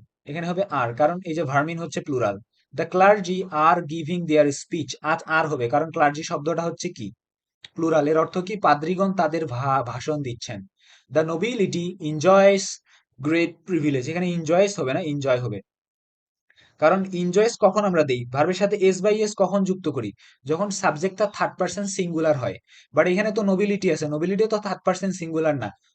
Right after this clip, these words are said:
অনেকে মনে করতে পারে এটা হয়তো অ্যাবস্ট্রাক্ট নাউন। না, এটা অ্যাবস্ট্রাক্ট নাউন না। এখানে সম্ভ্রান্ত ব্যক্তিদের একটা গোষ্ঠীকে বোঝানো হয়েছে।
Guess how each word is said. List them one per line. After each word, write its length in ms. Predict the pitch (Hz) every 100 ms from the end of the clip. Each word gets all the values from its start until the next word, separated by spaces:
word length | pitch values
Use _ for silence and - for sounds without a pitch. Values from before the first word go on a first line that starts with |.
| _ _ -
অনেকে 200 | 190 208 202
মনে 100 | 202
করতে 180 | 202 214
পারে 100 | 208 202
এটা 100 | 196
হয়তো 180 | 202 202 180
অ্যাবস্ট্রাক্ট 380 | 165 - 196 180
নাউন। 180 | 135 110 - _ _ 135
না, 60 | 165 135
এটা 120 | 156
অ্যাবস্ট্রাক্ট 300 | 156 190 185 156
নাউন 120 | 147 113
না। 40 | - _ -
এখানে 160 | 139 185 -
সম্ভ্রান্ত 380 | 165 165 185 196 190
ব্যক্তিদের 360 | 185 190 190 185
একটা 140 | 185 175 156
গোষ্ঠীকে 340 | - 180 170 135
বোঝানো 220 | 123 120 110
হয়েছে। 220 | 104